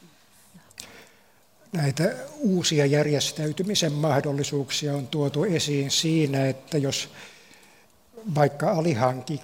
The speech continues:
hankkijoiksi muutettuja työntekijöitä vastassa on käytännössä hallitsevan markkina-aseman ostaja, sanotaan nyt freelancer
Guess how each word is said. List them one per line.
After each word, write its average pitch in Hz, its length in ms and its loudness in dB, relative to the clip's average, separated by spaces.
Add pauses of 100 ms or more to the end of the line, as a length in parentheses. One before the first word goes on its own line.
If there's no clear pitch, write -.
(200)
hankkijoiksi 143 840 -2
muutettuja 151 840 -2
työntekijöitä 143 1120 0
vastassa 143 680 0
on 147 320 -4
käytännössä 143 840 0 (840)
hallitsevan 143 720 0
markkina-aseman 143 1040 0
ostaja, 202 680 0
sanotaan 160 560 2
nyt 147 160 -2
freelancer 147 840 2